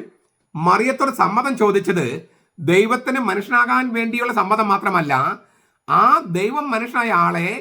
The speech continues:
മരണത്തിന് വിട്ടുകൊടുക്കാനുള്ള സമ്മതം കൂടിയാണ് എന്നാണ് സഭാപിതാക്കന്മാർ വ്യാഖ്യാനിച്ചത്.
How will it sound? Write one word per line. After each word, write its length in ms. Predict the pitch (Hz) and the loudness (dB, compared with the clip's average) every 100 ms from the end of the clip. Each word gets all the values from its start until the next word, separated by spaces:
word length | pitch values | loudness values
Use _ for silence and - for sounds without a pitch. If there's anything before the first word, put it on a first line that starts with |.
| - _ - 160 | -12 _ -12 0
മരണത്തിന് 440 | 170 196 240 247 262 196 | 2 2 0 -2 -2 -4
വിട്ടുകൊടുക്കാനുള്ള 720 | 196 254 262 262 - 262 262 | -4 -4 -4 -4 -2 -2 -2
സമ്മതം 260 | 196 208 247 220 | -2 0 -2 -2
കൂടിയാണ് 500 | 220 214 190 202 214 - _ _ _ | -2 0 2 2 0 -4 _ _ _
എന്നാണ് 300 | 190 247 220 170 | -2 0 0 0
സഭാപിതാക്കന്മാർ 560 | 160 185 180 175 170 165 | 0 0 -2 0 0 0
വ്യാഖ്യാനിച്ചത്. 560 | 139 123 131 123 92 | -2 -4 -6 -6 -10